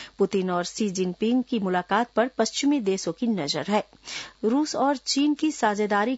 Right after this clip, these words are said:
कैसे आगे बढ़ेगी, पुतिन और जिनपिंग की मुलाकात में इस बात पर हो सकती है। रूस और यूक्रेन के बीच दो साल से अधिक समय से युद्ध छिड़ा हुआ है। इस युद्ध की वजह से अमेरिका और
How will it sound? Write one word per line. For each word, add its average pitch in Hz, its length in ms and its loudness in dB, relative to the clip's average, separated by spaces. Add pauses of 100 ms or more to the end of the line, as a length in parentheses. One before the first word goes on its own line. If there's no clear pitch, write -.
कैसे 240 320 0
आगे 190 260 0
बढ़ेगी, 185 400 -2
पुतिन 277 400 0
और 254 260 0
जिनपिंग 262 640 0
की 190 200 -4 (300)
मुलाकात 220 520 2
में 302 200 2
इस - 220 -6
बात 226 280 2
पर 233 260 0 (240)
हो 190 80 0
सकती - 360 -6
है। 214 180 2 (680)
रूस 254 240 2
और 226 160 2
यूक्रेन 208 440 0
के 202 140 0
बीच 240 320 -2
दो 233 240 0
साल 214 240 2
से 226 160 0
अधिक 240 340 -4
समय 196 300 -2
से - 160 -2
युद्ध 220 340 -2 (120)
छिड़ा 180 260 0
हुआ 165 260 -2
है। 190 180 0 (380)
इस 196 200 -2
युद्ध 240 300 0
की 311 160 0
वजह 269 260 0
से 302 160 -2
अमेरिका 226 460 0
और 220 260 0